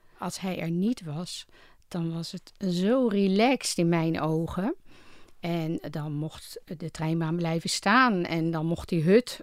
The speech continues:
oh, de, laat maar staan, die hut, tuurlijk is die er morgen nog. Ehm, en,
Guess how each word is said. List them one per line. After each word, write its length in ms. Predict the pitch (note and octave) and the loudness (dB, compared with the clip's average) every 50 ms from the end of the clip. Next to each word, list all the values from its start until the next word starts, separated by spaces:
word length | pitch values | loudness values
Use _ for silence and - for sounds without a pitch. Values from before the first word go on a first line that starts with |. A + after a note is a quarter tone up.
| _ - | _ -16
oh, 200 | A#3 F3+ D#3 F3 | -10 -6 -4 -4
de, 280 | F3+ D#3 C3+ C#3+ F3 E3+ | -4 -4 -4 -6 -6 -8
laat 200 | - F3 E3+ D#3 | -6 -2 -2 0
maar 160 | D3 D#3 D#3 - | 0 0 0 0
staan, 300 | - - F3+ F3+ G#3 G#3+ | 0 0 2 2 4 6
die 120 | G3+ F#3+ | 6 6
hut, 220 | F#3+ F#3+ F#3+ - | 6 6 4 2
tuurlijk 320 | - - F#3 G3+ G#3+ G#3+ F3 | 0 2 2 4 4 4 4
is 140 | G3+ F#3+ - | 2 2 4
die 140 | - G3 | 2 2
er 100 | F3 G3 | 4 4
morgen 400 | F3+ F3+ E3+ E3 D#3+ - - D#3+ | 4 4 2 2 0 -2 -2 -4
nog. 320 | D3+ C#3+ C#3+ - - - - - - - - - - - - - - - - - - - - - - - - | -4 -4 -6 -8 -12 -18 -20 -20 -20 -20 -20 -20 -18 -18 -18 -18 -18 -18 -18 -20 -20 -20 -20 -20 -20 -20 -14
Ehm, 440 | - F#3+ F#3+ F#3 F#3 F3 F#3 G3 F#3 - - _ _ - | -8 -6 -6 -6 -4 -4 -6 -6 -6 -8 -12 _ _ -8
en, 280 | - A3 G3+ G#3 C#4 | -4 -4 -2 -2 -4